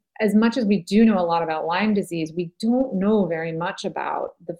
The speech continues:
fact that about twenty to thirty percent of people who contract Lyme disease and even are treated in an ideal manner end up with long-term symptoms,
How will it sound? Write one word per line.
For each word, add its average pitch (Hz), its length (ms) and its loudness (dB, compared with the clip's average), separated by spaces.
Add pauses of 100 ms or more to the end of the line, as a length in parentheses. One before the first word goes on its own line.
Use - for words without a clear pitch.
fact 175 360 -6
that 160 220 -4
about 160 440 -4
twenty 190 240 0
to 208 140 -2
thirty 170 260 0
percent 160 360 -12
of 143 60 -12 (100)
people 254 380 0
who 160 100 -8 (160)
contract 175 440 -6
Lyme 220 220 2
disease 151 440 -2 (120)
and 160 260 -8
even 269 260 0
are 202 220 -2
treated 208 320 0
in 165 120 -2
an 156 180 -10
ideal 165 380 -4
manner 175 380 -4 (140)
end 208 120 -2
up 220 140 -2
with 185 140 0
long-term 180 800 -2
symptoms, - 600 -6